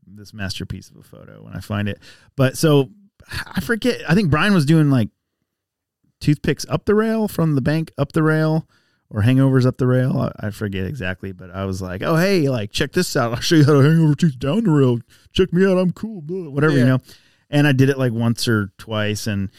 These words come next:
Speaker 1: I got a little too steep. And a hangover tooth, for anyone listening that doesn't know what a hangover tooth is, is a toothpick is on your front peg only. So if you do a stall or a grind on only your front peg with your back wheel or peg up
Speaker 2: Up in the
Speaker 1: above, up in the air, that's a toothpick stall or grind.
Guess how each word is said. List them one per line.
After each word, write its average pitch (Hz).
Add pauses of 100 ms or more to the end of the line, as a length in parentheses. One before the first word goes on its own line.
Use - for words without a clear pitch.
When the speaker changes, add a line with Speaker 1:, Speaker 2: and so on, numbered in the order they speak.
(840)
Speaker 1:
I -
got 214
a -
little 214
too 214
steep. 185
And 151
a 151
hangover 202
tooth, 151
for 156
anyone 143
listening 131
that 113
doesn't 127
know 127
what 120
a 113
hangover 120
tooth 156
is, 113
is 101
a -
toothpick 180
is 117
on 120
your 110
front 110
peg 123
only. 110
So -
if 104
you 131
do 139
a 127
stall 143
or 131
a 110
grind 113
on 101
only 127
your 120
front 113
peg 110
with 98
your 101
back 113
wheel 120
or 107
peg 107 (260)
up 117
Speaker 2:
Up -
in 113
the 104
Speaker 1:
above, 139
up 127
in 151
the 139
air, 101
that's 101
a 110
toothpick -
stall 104
or 90
grind. 95